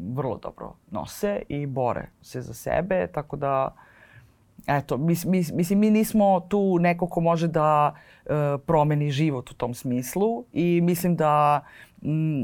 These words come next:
ni, e, te institucije koje sad njima i udruženja kao što je Centar za integraciju mladih koje, koje njima pomažu, to, to su, e,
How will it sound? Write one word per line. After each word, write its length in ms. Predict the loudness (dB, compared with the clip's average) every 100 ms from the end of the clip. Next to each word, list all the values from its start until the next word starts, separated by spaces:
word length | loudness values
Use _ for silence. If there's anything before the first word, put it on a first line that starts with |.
| -4
ni, 440 | -4 -2 0 0 -2
e, 80 | -2 -2 -2 -2
te 120 | 0 0
institucije 600 | 0 -2 0 0 0 -2
koje 200 | -2 0
sad 240 | 0 -2
njima 360 | -4 -4 -2 -2
i 140 | -2
udruženja 640 | -2 -2 -2 0 0 -2 -8
kao 200 | -10 -12
što 160 | -6
je 120 | -4 -4
Centar 320 | -6 -8 -10
za 60 |
integraciju 460 | -14 -8 -6 -6 -4
mladih 340 | 0 0 0 -4
koje, 260 | -6 -6 -6
koje 120 | -6
njima 160 | -4 -2
pomažu, 440 | 0 2 0 -2
to, 300 | -2 -2 -2
to 100 | -6
su, 320 | -6 -2 -2 -4 -12 -20 -20 -6
e, 440 | -2 0 0 0